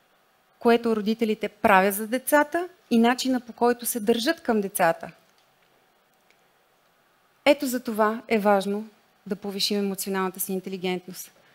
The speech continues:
Емоционалната интелигентност не е просто модерен израз. Емоционалната интелигентност е задължително условие за здраве и добри човешки взаимоотношения.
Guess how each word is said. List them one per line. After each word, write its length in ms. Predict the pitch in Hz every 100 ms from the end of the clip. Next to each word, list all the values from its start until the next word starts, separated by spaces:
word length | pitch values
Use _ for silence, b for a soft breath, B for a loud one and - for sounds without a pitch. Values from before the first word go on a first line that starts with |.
| b b -
Емоционалната 560 | 233 240 240 311 339 285
интелигентност 680 | 254 233 214 277 - -
не 140 | 233 262
е 40 |
просто 340 | 262 240 -
модерен 480 | 214 202 196 196 185
израз. 440 | 185 175 175 - - b b b b -
Емоционалната 680 | 226 233 240 226 247 285 320
интелигентност 840 | 302 269 226 240 233 233 240 _
е 60 | 240
задължително 640 | 214 226 214 240 285 285
условие 600 | 254 - 240 220 220 220 226
за 180 | 196 202
здраве 480 | 190 214 202 190 -
и 80 | 202
добри 280 | 185 185 208
човешки 480 | - 190 190 - 190
взаимоотношения. 840 | 170 180 180 185 - 175 175